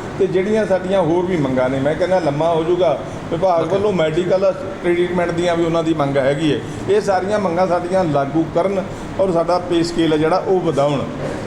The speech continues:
ਤੇ ਦੂਜੀ ਗੱਲ ਮੈਂ ਇੱਕ ਹੋਰ ਥੋੜ੍ਹੀ ਜਿਹੀ ਦੁਬਾਰੇ ਵੀ ਕਰਨੀ ਚਾਹੁੰਦਾ। ਹੁਣ ਜੰਗਵੀਰ ਜੀ ਉਹਨਾਂ ਨੇ ਗੰਨੇ 'ਤੇ ਗੱਲ ਕਰਨੀ ਹੈ, ਜੋ ਗਰੇਵਾਲ ਸਾਹਿਬ ਨੇ ਗੱਲ ਕਹੀ ਹੈ, ਬਿਲਕੁਲ ਹੰਡਰਡ ਪਰਸੈਂਟ ਸਰਕਾਰ ਜਿਹੜੀ ਹੈ ਸਾਡੀ ਪੰਜਾਬ ਦੀ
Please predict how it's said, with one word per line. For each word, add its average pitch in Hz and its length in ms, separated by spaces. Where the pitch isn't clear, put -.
ਤੇ 196 100
ਦੂਜੀ 180 400
ਗੱਲ 220 180
ਮੈਂ 226 120
ਇੱਕ - 140
ਹੋਰ 185 320
ਥੋੜ੍ਹੀ 190 180
ਜਿਹੀ 190 120
ਦੁਬਾਰੇ 147 440
ਵੀ 180 80
ਕਰਨੀ 143 320
ਚਾਹੁੰਦਾ। 147 320
ਹੁਣ 151 180
ਜੰਗਵੀਰ 151 360
ਜੀ 151 160
ਉਹਨਾਂ 156 140
ਨੇ 165 100
ਗੰਨੇ 139 240
'ਤੇ 151 120
ਗੱਲ 123 180
ਕਰਨੀ 127 340
ਹੈ, 160 100
ਜੋ 170 140
ਗਰੇਵਾਲ 190 380
ਸਾਹਿਬ 202 200
ਨੇ 208 80
ਗੱਲ 175 200
ਕਹੀ 185 300
ਹੈ, 208 60
ਬਿਲਕੁਲ 170 380
ਹੰਡਰਡ 160 260
ਪਰਸੈਂਟ 160 540
ਸਰਕਾਰ 185 540
ਜਿਹੜੀ 220 340
ਹੈ 165 80
ਸਾਡੀ 160 240
ਪੰਜਾਬ 165 480
ਦੀ 139 200